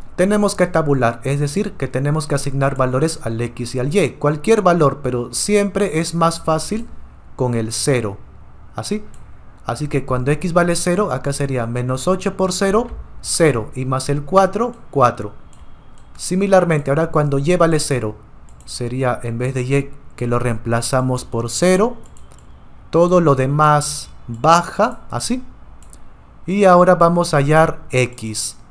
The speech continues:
Como acá el que le acompaña al X está con negativo,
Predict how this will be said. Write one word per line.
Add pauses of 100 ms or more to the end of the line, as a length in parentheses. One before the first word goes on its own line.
(460)
Como
acá
el
que
le
acompaña
al
X
está
con
negativo,